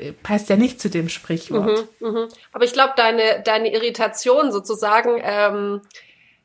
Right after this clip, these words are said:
Speaker 2: dass es doch aber eigentlich so ist, dass die Kinder ja extrem beeinflusst sind von dem, was die Eltern tun oder getan haben, die ist wahrscheinlich ziemlich produktiv.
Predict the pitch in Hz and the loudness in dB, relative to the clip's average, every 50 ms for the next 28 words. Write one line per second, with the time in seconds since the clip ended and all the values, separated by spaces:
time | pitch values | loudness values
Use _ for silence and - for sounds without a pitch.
0 | _ - - - - 208 214 214 - - - - - - - - 220 214 - - | _ -20 -12 -4 -2 0 0 0 -2 -4 -4 -4 -4 -4 -4 -2 0 2 2 2
1 | 220 226 226 208 196 - - 233 - - - 285 285 - - - - - 196 190 | 2 0 0 -2 -4 -4 -4 -4 -2 0 0 0 0 0 -4 -4 -4 -4 -4 -4
2 | - - - 202 185 - - - 262 285 285 254 240 220 214 214 208 208 208 - | -4 -6 -8 -10 -12 -10 -6 -2 0 0 2 2 2 2 2 0 0 0 0 -2
3 | - - - - - 302 320 330 302 - 123 - 143 175 208 202 - 202 185 196 | -2 -4 -6 -8 -10 -6 -4 -2 0 0 0 0 0 0 -2 -2 -2 -4 -2 -2
4 | - - - 190 175 190 190 - 190 190 190 190 190 196 190 190 190 180 185 185 | -2 -2 0 0 0 -2 -2 -2 -4 -2 0 2 2 2 2 2 0 0 0 -2
5 | - - 190 196 190 - - 220 - - 190 190 196 196 202 196 190 - - 214 | 0 2 2 2 2 0 -2 -2 0 2 2 2 2 2 -2 -4 -4 -6 -6 -4
6 | 196 196 196 180 185 185 190 185 196 190 - - 196 190 196 208 208 214 202 208 | -2 0 2 2 0 0 -2 -4 -4 -6 -4 -2 -2 0 0 0 0 2 2 2
7 | 220 220 214 - 220 214 - 220 - - - 214 220 - 226 220 226 226 220 - | 2 2 -2 -6 -4 -2 -2 -2 -2 0 2 2 2 2 2 2 2 0 0 -2
8 | - 247 233 226 214 - - 214 202 196 190 196 - - 196 165 170 - - - | -2 -2 -2 -2 -4 -4 -2 0 0 0 -2 -6 -6 -6 -6 -6 -6 -8 -12 -20